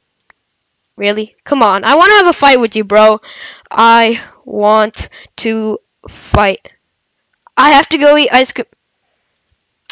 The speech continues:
Okay. If it is for ice cream, then you can go. If it is for ice cream, man, you know, you, you can go. Um,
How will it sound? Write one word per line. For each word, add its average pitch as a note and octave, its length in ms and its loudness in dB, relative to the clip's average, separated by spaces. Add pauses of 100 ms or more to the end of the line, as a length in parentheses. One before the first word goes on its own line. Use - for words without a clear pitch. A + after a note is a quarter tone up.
Okay. G3+ 200 -4 (1120)
If - 260 -6 (680)
it - 180 0 (380)
is B3 440 -4 (120)
for A3+ 840 0 (220)
ice A3+ 400 -4
cream, C4 480 -6 (440)
then G#3 800 -6
you A#3 640 -8
can A3 360 -8 (120)
go. - 140 -8 (280)
If - 140 -6
it A#4 100 2
is C#5 80 2
for C5 140 2
ice E4 320 4
cream, D#4+ 260 -2
man, D4 400 2
you B3+ 160 -2
know, B3+ 360 2 (380)
you, D4+ 140 -2
you D4 220 0
can D4 160 2
go. - 260 -4 (380)
Um, A3 560 2